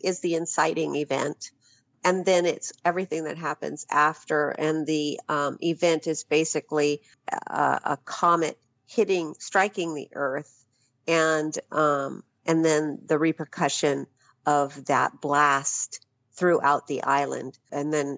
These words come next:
her, her attempts to survive. There are some bad actors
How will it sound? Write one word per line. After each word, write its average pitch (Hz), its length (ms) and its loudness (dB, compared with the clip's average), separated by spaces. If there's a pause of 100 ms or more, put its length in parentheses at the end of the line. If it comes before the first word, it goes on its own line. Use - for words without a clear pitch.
her, 143 460 2 (200)
her 156 160 2
attempts - 680 -2 (360)
to 147 540 0 (140)
survive. 151 1000 0 (460)
There 151 140 4
are 143 120 2
some 147 240 -4
bad 139 300 0
actors 139 500 -2